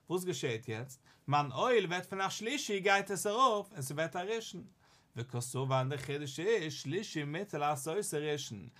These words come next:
אז איך נעם יעצט מיין אויל, איך לייג עס אן די לעמפעלע. וואו איז די לעמפעלע? דאך ער איז דאך אהבה טמא. קומט דאך אויס, אז מיין אויל ווערט פון דער שלישי, גייט עס אויף צוויי מדרגות. זי גייט פון שלישי,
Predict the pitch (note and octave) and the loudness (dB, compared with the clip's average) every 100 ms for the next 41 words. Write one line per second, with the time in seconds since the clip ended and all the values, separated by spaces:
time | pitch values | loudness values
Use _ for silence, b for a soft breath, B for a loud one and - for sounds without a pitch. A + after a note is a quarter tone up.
0 | B B E3+ C#3 A3+ A3+ D3+ C3+ D3 D3 | B B -6 -2 -2 -2 -2 -2 -2 -4
1 | C#3+ D3+ D3+ C3+ F3+ G3 D3 D3 D#3+ B | -4 -2 -2 0 0 0 -2 -6 -10 B
2 | B A3+ A#3+ A#3+ A#3+ G#3+ D3+ D#3 D#3 D3+ | B -4 2 6 6 6 0 0 0 2
3 | D3+ D3 D3+ D#3 A3+ D#3 D#3 D#3+ B B | 0 0 -2 -4 -4 -2 -2 -4 B B
4 | B3 C4 B3 B3 A#3+ A#3 D#3 D3+ D3 C3+ | -2 2 4 8 6 6 0 0 0 2
5 | D#3 D3+ F3 - D3 D#3+ D#3 D3+ D#3 D#3 | 2 2 -4 -4 -2 0 4 6 6 2
6 | G3 G#3+ C#3 - b b - B3+ B3+ D#3 | -2 -4 -6 -10 b b 2 4 4 -2
7 | D#3 D3 D3 D3 D3+ D3+ D#3 D3 A3 G#3+ | 0 0 2 0 4 4 4 4 4 4
8 | G#3 G3 G#3+ G#3 - D3 D3 C3+ D#3 E3 | 2 4 4 4 0 -4 -2 -4 -4 -4
9 | - G#3+ G3+ G#3+ G3+ F3+ F3+ F#3 - - | -4 -4 4 6 4 0 -2 -2 -4 -4
10 | D#3 G3 C#4 B3+ D3+ D3 C3 A2+ G#2 - | 2 4 4 2 2 2 0 0 -8 -10
11 | - B B - E3 F3 A3 A3 G3 F3+ | -14 B B -4 2 6 6 6 0 -6
12 | - C3+ B2+ C#3 | -2 -4 -4 -6